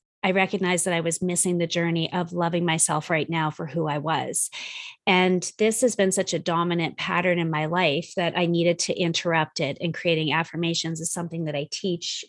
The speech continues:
you know, on reprogramming and, and reshaping how we see ourselves. And I had built this into one of the personal growth challenges that I offer. And one of the exercises, so it's a video training. So they get a video training from me in the morning,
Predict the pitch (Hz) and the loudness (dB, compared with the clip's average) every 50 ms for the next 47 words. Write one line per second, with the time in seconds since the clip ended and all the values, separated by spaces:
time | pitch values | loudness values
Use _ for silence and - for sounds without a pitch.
0 | _ _ - 185 175 165 151 156 156 156 160 175 180 185 180 - - 180 170 156 | _ _ -6 -4 -2 -2 0 -2 -2 -2 0 0 0 0 0 -2 -2 -2 0 0
1 | 175 165 165 160 156 160 160 156 - - 165 160 160 165 165 185 190 185 185 190 | 2 2 2 2 0 0 0 -2 -2 -2 -2 -2 -2 -2 -2 -2 0 0 0 0
2 | 190 - - - - - - - - - 202 190 185 185 160 151 151 135 165 175 | -2 -4 -10 -14 -16 -10 -6 -2 2 4 6 6 6 4 2 0 0 0 0 0
3 | 156 160 160 151 - - 196 190 190 180 175 170 - 160 131 123 131 - - - | 2 2 2 0 0 2 2 4 4 4 4 2 0 -2 -4 -6 -8 -10 -10 -12
4 | - - - - - _ _ _ _ _ - 208 196 190 190 190 202 190 185 - | -14 -16 -18 -18 -20 _ _ _ _ _ 4 4 6 6 6 6 4 4 4 4
5 | 220 233 285 285 - 269 247 - 202 180 180 180 - 196 175 175 175 175 175 170 | 4 4 4 4 2 0 2 2 0 0 0 -2 -2 -2 -2 0 0 0 -2 -2
6 | - 180 170 165 165 165 160 - - - 185 175 - 175 160 - 185 175 190 196 | 0 0 2 2 2 0 0 -2 -2 -2 -2 0 0 0 0 0 2 0 0 0
7 | - - 180 165 160 160 156 170 165 - - 165 165 156 156 156 156 - - - | 0 0 0 0 0 0 0 -2 -2 -2 -2 -2 0 0 2 2 0 -2 -4 -4
8 | - 185 160 147 - - 165 156 180 220 247 - - - - - - - - _ | -4 -2 -2 -2 -2 -4 -2 -2 -2 -2 -4 -6 -12 -16 -16 -16 -16 -18 -20 _
9 | _ - 185 180 175 175 175 180 170 170 - - - - _ _ - 185 190 180 | _ 2 2 4 4 4 4 2 2 0 -2 -2 -4 -6 _ _ 0 2 2 4
10 | 196 214 208 254 - - 190 185 - - - 202 185 - 185 160 160 160 - - | 4 4 2 2 2 2 2 2 2 0 0 2 0 0 0 0 -2 -2 -2 -2
11 | - 185 - - - 185 175 175 170 170 - 175 - - 175 175 185 175 180 180 | 0 0 2 2 4 4 4 4 4 4 2 0 0 -2 0 0 2 2 4 4
12 | 185 190 190 - - 170 165 165 156 156 165 165 - - 180 170 170 170 170 196 | 2 2 0 -2 -4 -4 -4 -2 -2 -2 -4 -4 -4 -2 -2 -2 -2 0 4 6
13 | 220 262 254 254 254 - 214 214 208 208 208 208 202 190 190 196 190 185 175 160 | 8 10 8 8 6 4 2 2 2 2 2 2 2 2 4 2 2 2 2 2
14 | 160 160 165 165 165 185 | 2 0 0 0 -2 -2